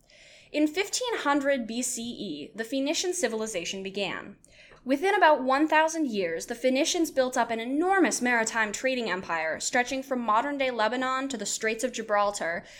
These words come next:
which collapsed two hundred years before the founding of Rome.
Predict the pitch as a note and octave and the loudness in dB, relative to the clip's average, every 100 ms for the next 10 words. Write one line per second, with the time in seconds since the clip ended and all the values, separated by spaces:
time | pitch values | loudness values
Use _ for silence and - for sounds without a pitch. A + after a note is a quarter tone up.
0 | - C4 C4+ - D4 C#4+ - - - E4 | -8 -2 -2 0 4 4 2 -4 -2 0
1 | E4 E4 D#4 C#4 A3 B3+ C4+ C4 A3+ A#3 | 0 0 0 -2 0 0 0 -4 -6 -2
2 | A3+ G3+ - G#3+ G#3+ G#3+ G#3+ G#3 F3+ F3 | -2 -2 0 0 2 -4 -4 -6 -6 -8
3 | C#3 F#2+ - | -6 -8 -12